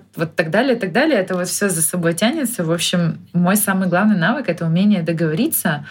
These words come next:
а, обсудить, прийти к какому-то согласию.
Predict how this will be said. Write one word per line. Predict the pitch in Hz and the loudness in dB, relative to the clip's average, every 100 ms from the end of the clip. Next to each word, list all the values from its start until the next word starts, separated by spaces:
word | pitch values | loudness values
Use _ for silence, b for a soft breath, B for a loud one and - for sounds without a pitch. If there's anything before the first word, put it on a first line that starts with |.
| B B B B - | B B B B 0
а, | 170 160 156 151 147 - _ - | 2 2 0 -2 -4 -8 _ -6
обсудить, | 165 - - 160 196 302 - - _ - _ - - | -4 -2 -2 0 0 0 -4 -12 _ -20 _ -10 -2
прийти | 170 - 175 | -2 -2 -4
к | |
какому-то | 156 - 170 170 165 156 143 165 - - | -4 -2 0 2 0 -2 -2 -6 -10 -10
согласию. | - 160 170 254 - - 151 | -4 0 2 0 -2 -6 -6